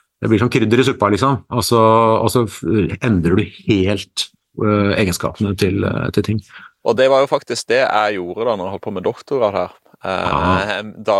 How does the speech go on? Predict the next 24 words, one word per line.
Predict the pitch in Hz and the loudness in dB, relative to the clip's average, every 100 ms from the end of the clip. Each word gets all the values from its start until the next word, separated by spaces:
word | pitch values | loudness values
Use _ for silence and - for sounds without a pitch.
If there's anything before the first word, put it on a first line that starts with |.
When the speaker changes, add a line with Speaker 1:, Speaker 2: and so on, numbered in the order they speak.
| 87 | 2
Speaker 2:
og | 85 101 | 2 2
jeg | 104 | 2
kom | - 107 | -2 -8
borti | 92 - - 104 98 | -8 -8 -2 2 2
å | 95 | 0
klippe | 95 - - 98 | -4 -4 -2 -2
ut | 92 | 0
terbium. | 104 131 104 - _ _ _ | -2 -2 -6 -10 _ _ _
Så | 110 | -4
jeg | 110 | 0
har | 101 | 0
med | 101 110 | 0 -2
et | - | 0
par | 104 | -2
prøver, | - - 90 87 85 92 - _ | -4 -8 -4 -2 -2 -4 -6 _
eh, | - 107 107 107 | -2 2 2 2
som | 110 117 | 0 -4
jeg | |
kan | 123 | -2
vise | 120 104 - | -2 -2 0
deg. | 92 87 _ - - - _ | -2 -2 _ -20 -20 -20 _
Speaker 1:
Det | 120 | 0
er | 190 | 0
kult. | - | -2